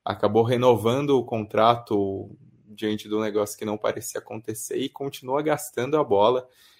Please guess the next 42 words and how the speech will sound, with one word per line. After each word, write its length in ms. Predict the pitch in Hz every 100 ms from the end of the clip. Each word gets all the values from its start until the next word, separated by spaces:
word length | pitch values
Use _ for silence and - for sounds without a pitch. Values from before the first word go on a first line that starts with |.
| _
é, 180 | - 101
não 240 | 101 120
só 240 | 131 - 117
pelos 400 | - 123 110 -
passes 480 | - 107 135 - -
que 100 | -
ele 100 | 107
oferece, 640 | 107 - 104 113 123 -
pela 200 | - 107
criação, 640 | 104 - 110 104 - - 131
mas 240 | 143 139
até 240 | 117 -
pelas 400 | 117 143 147 151
disputas, 640 | 139 160 - 135 131 104 101
né? 120 | 98
Um 140 | 104
dos 180 | 107 107
gols 460 | - 107 123 - - _ _ _
acaba 240 | - 107 110
nascendo 440 | 113 117 110 113
num 160 | 123 131
carrinho 560 | 147 127 - 127 143
que 160 | 147 143
o, 580 | 139 131 120 110 104 107
o 60 |
Dembélé 480 | 104 110 110 107 113
dá 180 | 113 113
na 100 | 120
entrada 560 | 120 - 110 120 117 104
da 160 | 107
área 200 | 107 107
adversária 640 | 110 110 110 104 - 107
pra 160 | - 120
roubar 280 | 117 113 110
a 40 |
bola 260 | 104 104 107
e 60 | -
fazer 200 | 117 113
o 80 |
cruzamento 520 | 113 120 117 110 110 -
pro 120 | 117
Lewandowski. 720 | 113 117 127 110 101 - -